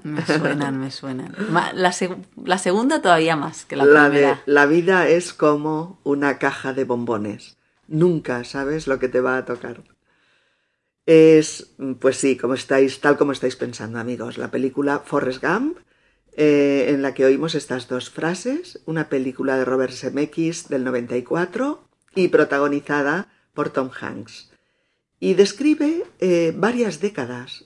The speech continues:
Speaker 2: de la vida de Forrest Gump, que, eh, digamos, es una persona, tal como la presenta la película, afectada de una leve discapacidad intelectual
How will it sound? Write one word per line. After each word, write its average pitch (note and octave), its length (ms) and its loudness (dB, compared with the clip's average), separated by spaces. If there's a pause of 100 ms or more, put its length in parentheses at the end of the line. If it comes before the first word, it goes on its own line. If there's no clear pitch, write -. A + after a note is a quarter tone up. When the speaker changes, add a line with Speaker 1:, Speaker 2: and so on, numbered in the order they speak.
Speaker 2:
de D3 180 0
la C#3 120 0
vida D3+ 240 0
de D3 100 -4
Forrest D3 380 -10
Gump, D3+ 340 -6 (400)
que, C#3+ 560 4
eh, C3+ 360 2
digamos, C#3 560 -2
es D#3+ 120 -10
una C#3+ 180 -2
persona, C#3+ 680 0
tal D3 160 -2
como C#3+ 180 -2
la C3+ 140 0
presenta C#3+ 640 -6
la C3 280 0
película, G3 680 -2 (340)
afectada G3 880 -4 (300)
de D3 160 4
una F#3 320 2
leve D#3+ 580 2 (160)
discapacidad C#3 1000 -6 (200)
intelectual D3 880 -4